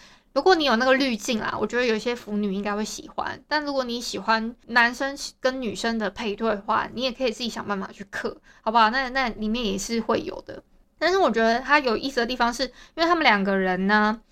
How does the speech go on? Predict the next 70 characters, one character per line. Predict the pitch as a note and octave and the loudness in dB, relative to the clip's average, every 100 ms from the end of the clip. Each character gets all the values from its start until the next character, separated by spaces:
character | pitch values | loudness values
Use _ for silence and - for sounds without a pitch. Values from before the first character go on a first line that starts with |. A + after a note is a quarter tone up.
| - - _ _ | -20 -20 _ _
很， | - A#3+ - _ | -4 -4 -6 _
很 | - B3 | -8 -4
有 | D4 A3 | -2 -2
趣 | - C4 | 0 0
的 | A3 | 0
点 | - - A3 | -2 -6 -6
是， | - B3 | -6 -6
他 | A#3+ C4 | -2 -2
们 | B3 | 0
两 | G3 | -2
个 | G3 | -2
人 | G#3 | -4
是， | G3+ | -4
都 | A#3 A#3+ | -2 -2
是， | B3 C4+ A#3+ | -2 -4 -2
这 | G4 | -2
个 | F#4 | 4
动 | F4+ F4 | 4 4
画 | F4+ D#4 | 2 0
呢， | C4+ B3+ | -2 -4
它 | C#4+ | -2
叫 | D4+ D4+ | 0 -2
《时 | - A3+ | -4 -6
光 | A3+ B3 | -6 -2
代 | B3+ | -2
理 | G3 | -2
人》 | F3+ | -6
嘛， | E3+ F#3 F#3+ - | -8 -12 -14 -10
可， | A#3+ A3+ | -6 -4
可 | - D#4 | 0 0
想 | C#4+ G#3 | 2 -2
而 | |
知 | G3 | -2
就 | |
是 | A#3 | -2
跟 | B3+ C4 | -2 -2
“时 | - G#3 G#3 | -4 -4 2
光” | A3+ | 2
这 | B3 | 4
两 | G3+ F#3+ | 2 0
个 | |
字 | G3 | -6
很 | G#3 G3 | -6 -4
有 | F#3+ | -6
关 | - - A3 | -6 -8 -6
系。 | - - _ - - | -8 -12 _ -12 0
刚 | D#4 | 4
好 | C4+ | 6
他 | D4 | 4
们 | B3 | 2
名 | A3 A3+ | 0 0
字 | A3+ | 0
有 | G3+ | 0
一 | G#3+ | 0
个 | A3+ | 0
是， | B3 B3+ | -2 -4
有 | - A3+ A3+ | -2 -2 0
一 | C4 | 0
个 | A#3+ | -2
有 | - - | -2 -4
时， | - - G3 | -8 -6 -4
有 | A3+ G#3+ | -2 -4
一 | G#3 | -4
个 | G#3+ | -6
有 | F3 F#3 | -8 -8
光 | - A3 A3 | 2 4 4
嘛。 | A3 - _ _ - - - - | 2 2 _ _ -20 -20 -18 -2
但 | F4 | 2
是 | F#4 | 4
呢， | D#4 C4 | 4 2